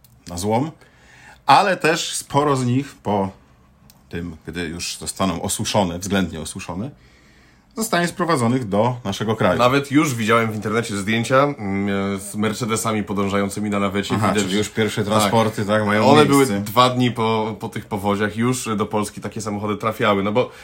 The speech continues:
Speaker 2: rzeczywiście, auto popowodziowe, e, dla handlarza samochodami może być doskonałą okazją. Mamy tutaj świeże, drogie samochody sprzedawane za,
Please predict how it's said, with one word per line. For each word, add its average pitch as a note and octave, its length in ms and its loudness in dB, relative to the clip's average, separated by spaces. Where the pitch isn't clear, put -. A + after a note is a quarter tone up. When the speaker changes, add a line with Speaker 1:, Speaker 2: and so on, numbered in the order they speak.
Speaker 2:
rzeczywiście, A#2 440 -2
auto B2 200 0
popowodziowe, A#2 800 0
e, F#2 120 -6
dla G#2+ 420 2
handlarza A#2 440 -2
samochodami G#2+ 520 -4
może A2+ 200 -6
być G#2 80 -8
doskonałą G#2 520 -4
okazją. F#2 400 -4
Mamy F#2+ 240 -2
tutaj G2 300 -4
świeże, A2+ 760 0
drogie G#2 560 -2
samochody G#2 540 -4
sprzedawane G2+ 540 -2
za, G2 260 0